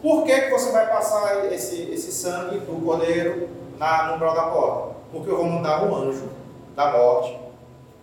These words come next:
E ele vai passar por cima de vocês. E em todas as portas que não tiver o, o sangue, ele vai matar o primogênito.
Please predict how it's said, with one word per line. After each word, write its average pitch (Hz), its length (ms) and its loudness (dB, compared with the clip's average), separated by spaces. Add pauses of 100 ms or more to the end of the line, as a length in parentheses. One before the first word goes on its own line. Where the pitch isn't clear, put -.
(800)
E 151 80 -2
ele 160 120 4
vai 170 160 6
passar - 500 0
por - 100 -6
cima - 200 -8
de 156 80 -12
vocês. - 680 -8 (1800)
E 170 300 2
em - 220 0
todas 277 420 4
as 247 160 -2
portas 160 500 -2
que 196 120 -10
não 254 200 -4
tiver - 400 -4
o, 147 40 0
o - 360 -6
sangue, - 560 0 (540)
ele 165 160 2
vai 175 160 4
matar 175 280 2
o 170 100 0
primogênito. 190 580 -2